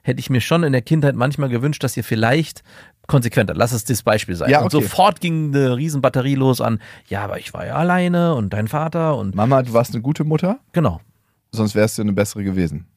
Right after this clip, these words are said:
Speaker 2: Du hast dein Bestes gegeben.
Speaker 1: <laughs> Genau.
Speaker 2: Das ist immer die beste Antwort.
Speaker 1: Nein, das habe ich nicht gesagt. Und das ist eigentlich, worauf ich hinaus will, ist ein sehr schönes Gespräch entstanden, wo beide Seiten, also ich und meine Mutter,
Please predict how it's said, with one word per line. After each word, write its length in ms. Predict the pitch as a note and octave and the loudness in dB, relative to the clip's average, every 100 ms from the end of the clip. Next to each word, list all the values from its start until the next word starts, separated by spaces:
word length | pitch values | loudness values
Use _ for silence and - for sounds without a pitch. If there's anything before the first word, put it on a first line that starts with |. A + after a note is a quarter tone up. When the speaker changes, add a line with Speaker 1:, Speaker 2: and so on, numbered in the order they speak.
| - G#2 | -2 2
Speaker 2:
Du 60 | |
hast 140 | G#2 A2 | 4 4
dein 100 | G#2+ | 4
Bestes 320 | A2 G2 - | 4 0 -2
gegeben. 380 | G2 F2 E2+ - | -2 0 -4 -8
Speaker 1:
<laughs> 40 | |
Genau. 140 | - A2 | 0 2
Speaker 2:
Das 80 | C3 | 4
ist 40 | |
immer 100 | B2+ | 4
die 80 | A#2 | 4
beste 280 | A#2+ - - | 2 2 0
Antwort. 420 | G2 E2+ D#2+ - | 0 0 -2 -2
Speaker 1:
Nein, 180 | F2 D#2+ | -8 -6
das 80 | F2 | -6
habe 100 | D#2+ | -6
ich 60 | D#2+ | -8
nicht 140 | - | -14
gesagt. 240 | F#2 - - _ - - | -14 -14 -16 _ -14 -2
Und 60 | D3 | 0
das 80 | G3+ | 4
ist 60 | G#3 | 4
eigentlich, 240 | E3+ F3 | 4 0
worauf 240 | C3+ D3 D3+ | 2 4 4
ich 60 | |
hinaus 240 | C3 E3+ F3+ | 4 4 4
will, 80 | |
ist 80 | B2+ | 0
ein 80 | A#2 | 0
sehr 200 | G#2 F3+ | 0 0
schönes 360 | - F3 D#3 - | 0 0 0 -2
Gespräch 400 | C3+ - G#3+ F3+ | -4 0 -2 0
entstanden, 500 | B2+ G2+ F#2+ A#2 E3 - - _ | -2 -2 -2 -4 -6 -10 -20 _
wo 120 | B2 | 0
beide 340 | G#2 A#2 F#3 | 2 2 0
Seiten, 420 | A#2+ G2+ B2 - E3+ | 2 2 2 -2 -2
also 240 | A2 G2 - | -2 -4 -2
ich 380 | C#3+ G3+ - - | -2 -2 -6 -10
und 220 | C3+ B2+ A#2+ | -4 -2 -2
meine 180 | G#2 | -2
Mutter, 340 | G2+ B2+ E3 | -2 -2 -2